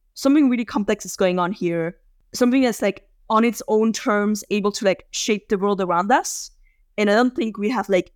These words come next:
meaningfully dealt with this sort of thing. I mean, like, you know, there's, like, non-human animals around us that have some of these capacities, but our approach here was to control them pretty reliably. Um, and so, like, not sort of, like,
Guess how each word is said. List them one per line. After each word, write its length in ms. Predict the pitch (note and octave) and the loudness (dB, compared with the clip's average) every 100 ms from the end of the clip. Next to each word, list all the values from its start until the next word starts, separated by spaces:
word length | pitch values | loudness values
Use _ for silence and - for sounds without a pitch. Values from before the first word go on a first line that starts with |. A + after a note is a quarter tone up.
| - | -8
meaningfully 680 | G#3 C4+ G#3+ - G3+ F#3+ E3+ - | -2 -2 -2 -2 -2 -2 -4 2
dealt 260 | F#3 E3 _ - - _ - | 2 2 _ -20 -20 _ -4
with 280 | F#3+ - | -2 -2
this 180 | G#3 G3+ | -4 -2
sort 160 | G#3+ G#3 | 0 0
of 80 | G#3 | 0
thing. 320 | B3 C4 C4+ _ _ _ A3 | 0 0 -2 _ _ _ 0
I 60 | |
mean, 120 | A3 | 2
like, 220 | G#3+ F#3 _ _ _ _ _ _ _ _ _ | 2 -2 _ _ _ _ _ _ _ _ _
you 80 | A#3+ | 0
know, 140 | A3+ | 2
there's, 140 | A3+ G#3 | 2 0
like, 140 | F3+ | -2
non-human 400 | G#3 G#3+ A#3 G3+ | -2 -2 0 0
animals 360 | F#3+ G3+ F3+ F#3 | 0 0 -2 0
around 260 | F3+ F3 | 0 0
us 160 | E3+ - | -2 -4
that 180 | F3+ - _ | -6 -6 _
have 200 | - G3 | -6 -4
some 180 | - G#3+ | 0 0
of 120 | G3+ | -2
these 160 | G3 F3+ | -6 -6
capacities, 680 | F#3 A#3 F3+ F#3+ F3 E3+ - | -4 -4 -4 -4 -4 -6 -2
but 240 | F3+ - - _ _ - | 0 0 -6 _ _ -2
our 180 | G#3 G3 | 2 2
approach 320 | F#3+ - G3 | 0 -2 -4
here 260 | - A3+ G3+ | -4 -2 -2
was 360 | F#3 F3+ - - _ - | -2 -4 -8 -14 _ -8
to 400 | A3 F3 E3+ F#3+ _ _ _ _ _ - | -4 -2 -4 -8 _ _ _ _ _ -6
control 300 | B3 D4+ C#4 | 2 4 4
them 260 | G3 F#3 - _ | 0 -4 -14 _
pretty 200 | A3 F#3+ | -2 0
reliably. 720 | F#3 F3+ E3+ E3+ D#3+ D3 G3 _ _ _ | 2 2 2 0 -4 -4 -6 _ _ _
Um, 480 | F#3 F3 D#3+ D#3+ E3 - _ _ | 0 0 0 -6 -10 -14 _ _
and 240 | F#3+ F#3 E3 | -2 0 -2
so, 100 | G3+ | -2
like, 260 | G3 - _ - | -2 -4 _ -4
not 340 | G#3+ G#3+ - | 2 2 2
sort 140 | - G3+ | -2 -2
of, 100 | G3+ | 0
like, 240 | F3 - | -2 -4